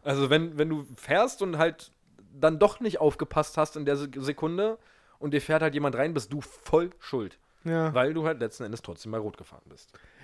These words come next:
Speaker 2: Ja, ich, ich hatte das mal vor, vor dem Alexa, vor dem Kaufhaus in Berlin.
Speaker 1: Mhm.
Speaker 2: Ähm, da ist doch diese, diese eine Passage, wo nur Fußgänger rüberkommen.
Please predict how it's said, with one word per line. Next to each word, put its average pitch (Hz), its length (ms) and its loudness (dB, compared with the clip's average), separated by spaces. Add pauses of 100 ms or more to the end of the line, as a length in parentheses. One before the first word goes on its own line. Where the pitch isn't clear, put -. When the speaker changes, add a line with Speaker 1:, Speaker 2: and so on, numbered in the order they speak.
(120)
Speaker 2:
Ja, 160 100 4
ich, 160 100 2
ich 175 220 -2
hatte 180 160 -2
das 180 160 -2
mal 175 140 0
vor, 165 280 0
vor 165 140 -4
dem 151 180 -2
Alexa, 151 560 -2
vor 143 120 -8
dem 139 100 -6
Kaufhaus 151 380 -6
in 143 100 -6
Berlin. 139 340 -6
Speaker 1:
Mhm. 123 360 -10 (260)
Speaker 2:
Ähm, 143 220 -2
da 143 100 2
ist - 180 -4
doch 170 100 -6
diese, 160 220 -4
diese 147 240 -6
eine 160 140 -6
Passage, 160 460 -4
wo 156 100 0
nur 185 220 6
Fußgänger 160 420 -4
rüberkommen. 127 440 -8